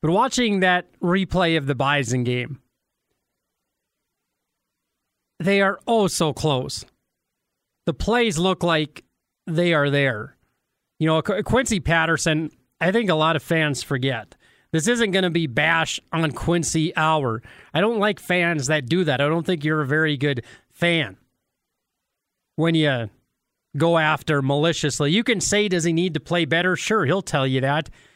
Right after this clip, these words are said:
What caught my attention in the post-game press conference, listening to that, was the fact that after being pulled from the game, which, that's an ego blow, man. You're Q B one at North Dakota State.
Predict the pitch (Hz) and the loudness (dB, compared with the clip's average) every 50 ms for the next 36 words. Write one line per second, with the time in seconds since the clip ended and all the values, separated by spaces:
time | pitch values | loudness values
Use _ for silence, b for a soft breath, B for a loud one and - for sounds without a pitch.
0 | b b b b b b b b b b - - 196 175 - - 240 262 254 175 | b b b b b b b b b b -4 -2 -2 0 0 0 0 0 0 0
1 | 175 190 202 220 202 - - 185 180 160 - 160 156 156 151 139 131 - 180 180 | 0 0 2 0 0 0 0 0 0 0 0 0 0 0 0 -2 -2 0 0 0
2 | 175 - - 170 156 135 113 - 156 165 170 - - - 147 131 131 123 - 135 | 0 0 0 0 -2 0 -2 -2 -2 -2 -2 -2 -2 -2 -2 -2 -2 -2 -2 -2
3 | 135 123 - - - - _ _ - 160 165 151 - 170 156 151 143 139 - 127 | -2 -2 -2 -4 -6 -8 _ _ -2 -2 -2 0 0 0 0 0 -2 -2 -2 0
4 | 139 143 143 139 131 123 _ _ _ _ _ _ _ _ _ _ _ _ _ _ | 0 0 0 0 -4 -6 _ _ _ _ _ _ _ _ _ _ _ _ _ _
5 | _ _ _ _ - 151 156 139 160 147 - 175 170 170 170 - - 170 156 151 | _ _ _ _ -2 -2 0 0 0 0 0 2 2 2 2 2 2 0 2 0
6 | 156 - _ - 170 175 190 190 - - 196 175 185 175 165 156 - - - 165 | 0 -2 _ -2 0 0 0 0 -2 -2 -2 0 2 2 0 0 0 0 0 0
7 | 165 165 143 123 - 170 165 156 151 147 135 151 151 131 123 120 110 131 127 _ | 0 0 -2 -4 -4 -2 -2 0 0 0 0 0 0 0 -2 -4 -6 -10 -14 _
8 | _ _ _ _ _ _ _ _ _ _ - 151 156 156 156 - - - - - | _ _ _ _ _ _ _ _ _ _ -2 0 0 0 0 -2 -6 -8 -10 -12
9 | - - - 151 202 220 - 208 180 190 214 180 175 156 135 113 135 135 131 127 | -14 -6 -2 0 0 0 2 2 2 2 2 2 2 0 0 0 0 0 0 0
10 | 123 131 131 131 131 139 165 202 - _ _ _ - 143 170 180 - - 202 233 | 0 0 0 0 -2 -2 -4 -8 -14 _ _ _ -2 0 0 0 0 0 0 0
11 | 220 185 202 180 165 175 190 185 156 139 147 160 170 160 - 151 - - 165 160 | 2 2 2 2 2 2 2 0 0 0 0 0 0 0 -2 -4 -2 -2 -2 0
12 | 135 123 - - - 185 202 175 139 - - | -2 -2 -4 -2 0 0 0 0 -2 -6 -10